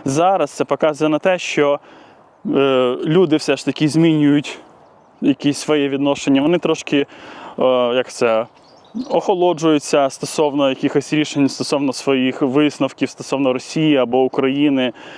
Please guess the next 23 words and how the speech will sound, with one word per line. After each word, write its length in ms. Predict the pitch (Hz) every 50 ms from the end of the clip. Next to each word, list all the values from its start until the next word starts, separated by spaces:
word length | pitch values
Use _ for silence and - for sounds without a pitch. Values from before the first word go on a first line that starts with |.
| - - - - - -
Менш 320 | 135 156 180 196 190 -
ентузіазму 720 | 196 180 156 175 165 147 160 151 151 147 143 143 139 135
мають. 640 | 135 139 143 135 131 131 127 123 120 120 - - - -
Е, 260 | 123 123 120 117 110 104
знаємо, 680 | 113 - 170 180 180 175 165 156 147 143 139 131 117 - 190 -
там, 320 | - 143 120 113 110 104 113
новини, 400 | 135 156 151 165 180 175 151 135
які 200 | 131 117 - 156
там 380 | - 127 117 117 113 110 - - - - - _ _ _
менш 220 | 156 165 170 -
підтримки 460 | - - 135 - 156 160 160 151 -
для 120 | 123 120 131
наших 300 | 139 139 135 - 123 120
біженців, 680 | 123 156 170 156 147 147 135 - - 131 123 117 - -
менш 300 | 127 143 156 156 151 -
підтримки 800 | - 135 - - 147 156 151 - - 131 127 123 120 120 123
робиться 420 | 127 135 127 127 120 - - 123 117
взагалі 380 | 110 113 123 131 127 135 165
для 160 | 165 151 147 135
України, 560 | 135 - - 147 147 147 147 143 135 123 117 - - - - - - - - - - - -
військової 760 | 120 131 156 156 139 - - 185 185 190 180 165 151 143 135
або 220 | 127 123 117 120 127
економічної. 800 | 127 - 147 147 147 156 170 175 160 - - 139 131 131 127 117